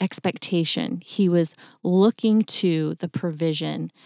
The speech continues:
of Yahweh. So he had this hopeful expectation in the provision of Yahweh. So all of that, that Abrahamic righteousness, all of those things, um, that marked his life,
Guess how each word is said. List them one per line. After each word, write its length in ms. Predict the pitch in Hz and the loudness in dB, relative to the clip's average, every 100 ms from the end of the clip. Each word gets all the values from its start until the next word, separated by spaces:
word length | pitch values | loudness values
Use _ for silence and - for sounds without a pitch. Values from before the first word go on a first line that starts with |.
| - _ | -20 _
of 160 | 175 160 | -4 -2
Yahweh. 380 | 160 156 160 | -2 0 -2
So 220 | 160 - 170 | -4 0 0
he 160 | 170 | 0
had 300 | 165 170 160 | -2 -2 -2
this 260 | 170 160 - - | -2 -6 -8 -2
hopeful 400 | 202 196 - - | 0 0 -2 -4
expectation 720 | 170 - 170 - 165 160 165 | -6 -8 -10 -6 -6 -4 -6
in 80 | 160 | -6
the 80 | |
provision 500 | 151 - 156 147 170 170 | -6 -6 -6 -6 -6 -12
of 120 | 165 | -12
Yahweh. 400 | 156 160 - - - _ _ _ _ _ _ _ - - - - - | -12 -10 -10 -12 -16 _ _ _ _ _ _ _ -20 -20 -20 -20 -20
So 360 | - 226 180 - | -2 2 2 2
all 220 | 240 262 | 4 4
of 120 | 226 | 2
that, 340 | 208 185 180 - | 4 4 2 0
that 200 | 170 - | -2 0
Abrahamic 500 | 190 190 190 160 170 | -2 0 0 -2 0
righteousness, 480 | 196 202 - 165 - | 0 0 -4 -6 2
all 200 | 202 240 | 4 6
of 80 | 247 | 4
those 240 | 208 196 | 2 0
things, 680 | - 214 185 165 170 - - - - - _ - | -2 0 0 0 -4 -6 -14 -18 -20 -20 _ -2
um, 500 | 180 165 156 160 - _ - | 2 2 0 -2 -6 _ 0
that 180 | 165 | 0
marked 320 | 180 175 180 - | 2 2 0 -2
his 180 | 170 | -4
life, 400 | 160 175 185 165 | 0 2 2 0